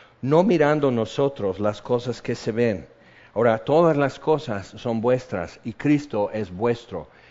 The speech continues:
dice Pablo a los Corintios. "Todas las cosas nos ayudan a bien. El que no escatimonia a su propio Hijo, sino lo dio por nosotros, ¿cómo no nos dará con Él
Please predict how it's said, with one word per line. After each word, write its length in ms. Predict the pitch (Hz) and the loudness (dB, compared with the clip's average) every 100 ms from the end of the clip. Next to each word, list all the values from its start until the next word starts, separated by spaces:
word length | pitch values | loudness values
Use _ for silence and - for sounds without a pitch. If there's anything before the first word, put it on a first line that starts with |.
| _ | _
dice 220 | - 107 131 | -8 -8 -2
Pablo 360 | 113 110 107 | 0 0 0
a 20 | |
los 240 | 104 101 - | -2 -4 -8
Corintios. 600 | 107 104 107 90 82 - - - - | -8 -6 -6 -10 -12 -14 -20 -20 -4
"Todas 260 | - 160 180 | 6 8 8
las 200 | 160 147 | 8 4
cosas 340 | - 165 156 | 0 0 0
nos 220 | 135 127 123 | -2 -6 -4
ayudan 440 | 120 139 139 131 | -2 0 0 0
a 140 | 120 | 0
bien. 380 | 113 127 135 101 - _ _ _ - | -2 -2 -2 -4 -16 _ _ _ -4
El 180 | 117 123 | -2 0
que 140 | 127 | 0
no 220 | 131 139 | 2 4
escatimonia 840 | 147 - 143 143 135 131 143 135 120 | 2 -2 -6 -4 -2 0 0 2 0
a 60 | |
su 140 | - 113 | -2 -6
propio 540 | 131 143 143 135 123 | 2 2 2 0 2
Hijo, 360 | 151 - 104 - - - | 0 -2 -10 -10 -16 -20
sino 380 | - - 135 127 | -10 -2 0 2
lo 200 | 123 127 | 2 2
dio 300 | 113 131 147 | 2 2 0
por 240 | - 147 151 | 2 2 2
nosotros, 840 | 151 135 156 151 98 87 90 - _ _ _ _ | -2 -4 -4 -4 -4 -6 -8 -14 _ _ _ _
¿cómo 340 | - 151 185 185 | 4 4 6 4
no 180 | 165 | 2
nos 180 | 156 139 | 0 -2
dará 320 | 120 113 120 - | -2 0 -2 -4
con 360 | - 165 185 180 | 0 2 2 0
Él 340 | 170 180 104 | 2 2 2